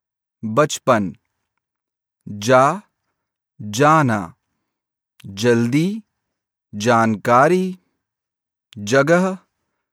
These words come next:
जागना, जगमगाना।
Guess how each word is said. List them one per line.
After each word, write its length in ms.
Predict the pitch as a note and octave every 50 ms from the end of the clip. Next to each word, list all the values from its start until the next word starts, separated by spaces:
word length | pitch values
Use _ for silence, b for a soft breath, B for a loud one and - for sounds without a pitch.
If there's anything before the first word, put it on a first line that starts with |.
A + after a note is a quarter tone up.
| _ _ _ _ A2
जागना, 840 | G#2 G2 G2+ B2 B2+ C3+ C#3+ D#3 D#3+ F3 E3+ F3 F3+ F3 F3+ F3+ - _ _ _ _ _ _ _ _ _ _ _ -
जगमगाना। 1040 | A2+ A2+ C3+ C#3+ C3 C#3 C#3 C#3 C#3 C3+ C3 C#3+ D3 C#3 A#2+ A2 A2 G2 F2 -